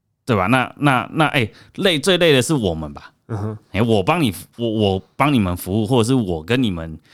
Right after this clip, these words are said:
Speaker 1: 工作都是我们在做，然后老板出一张嘴，就是当我们是员工，员工心态的时候，
Speaker 2: 嗯哼。
Speaker 1: 我就觉得说，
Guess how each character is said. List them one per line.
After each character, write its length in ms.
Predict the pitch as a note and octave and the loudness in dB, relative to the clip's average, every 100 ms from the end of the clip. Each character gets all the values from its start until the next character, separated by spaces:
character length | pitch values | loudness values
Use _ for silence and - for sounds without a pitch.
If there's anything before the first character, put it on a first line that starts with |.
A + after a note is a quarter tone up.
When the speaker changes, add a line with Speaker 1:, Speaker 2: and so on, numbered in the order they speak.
| - _ - | -20 _ 0
Speaker 1:
工 200 | B2+ C3+ | 2 2
作 100 | B2+ | 2
都 160 | B2+ | 2
是 80 | B2 | 2
我 100 | G#2 | 0
们 80 | E2 | 0
在 120 | F#2 | -2
做， 100 | G2 | 0
然 100 | A#2 | 0
后 60 | B2 | 2
老 100 | A#2 | 0
板 220 | G#2 A2 | 0 0
出 180 | A2+ A2 | 0 0
一 60 | |
张 180 | G#2 G#2 | 0 -2
嘴， 240 | F2+ D#2 | -4 -10
就 120 | D#2+ C#3+ | -6 -6
是 120 | A#2+ _ | -6 _
当 220 | - D#3+ | -2 0
我 80 | D3 | 2
们 120 | G#2 | 2
是 140 | G#2+ C3+ | 0 0
员 160 | G#2 | 0
工， 100 | G#2 | 0
员 160 | A#2+ G#2 | 2 2
工 140 | A2 | 2
心 160 | G#2 G#2 | 0 0
态 140 | G2+ | -4
的 60 | D#2+ | -6
时 80 | - | -12
候， 100 | A#2+ _ _ - | -20 _ _ -8
Speaker 2:
嗯 100 | A#2 | -6
哼。 180 | A2 G#2+ | -6 -6
Speaker 1:
我 40 | G#2+ | 0
就 140 | D3+ | 0
觉 160 | C#3+ A#2+ | 2 0
得 60 | |
说， 360 | A2+ B2+ A#2 | 2 0 -2